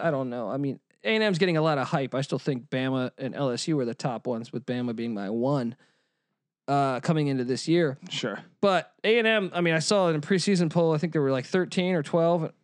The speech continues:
Speaker 1: I, I don't know that I agree with that, but they're supposed to be good.
Speaker 2: Mm-hmm.
Speaker 1: Florida at A and M, I think that's still a winnable game, but it's a, that's a tough,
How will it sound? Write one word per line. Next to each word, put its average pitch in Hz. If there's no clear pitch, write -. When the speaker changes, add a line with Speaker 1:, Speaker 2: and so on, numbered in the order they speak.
Speaker 1:
I, 131
I 175
don't 160
know 160
that 156
I 139
agree 147
with 165
that, 139
but 151
they're 156
supposed 160
to 147
be 127
good. 113
Speaker 2:
Mm-hmm. 113
Speaker 1:
Florida 226
at 190
A 190
and 175
M, 180
I 147
think 202
that's 180
still 190
a 147
winnable 156
game, 165
but 123
it's 120
a, 147
that's 175
a 226
tough, -